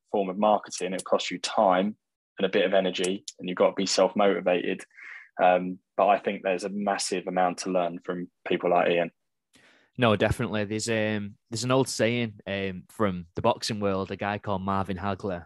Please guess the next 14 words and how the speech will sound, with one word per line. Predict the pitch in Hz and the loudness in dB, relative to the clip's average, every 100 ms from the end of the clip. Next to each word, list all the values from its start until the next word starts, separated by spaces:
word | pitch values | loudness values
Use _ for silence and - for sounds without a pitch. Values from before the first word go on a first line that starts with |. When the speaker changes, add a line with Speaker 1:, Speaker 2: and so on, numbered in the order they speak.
| - | -10
Speaker 2:
who | 95 92 | -6 -4
was | 92 87 - - | -4 -4 -8 -8
a | |
boxer | 98 - - | -6 -6 -4
back | 92 90 101 | -6 -6 -6
in | |
the | 92 | -4
day, | 95 92 87 - | -2 -2 -6 -4
world | 95 92 | -2 -2
champion. | - 92 90 95 85 - - - - - | -2 -4 -4 -6 -6 -14 -20 -20 -20 -6
He's | 117 107 123 | -4 -2 -2
used | 107 | -2
to | 101 | -4
say, | - 107 98 | -4 -2 -4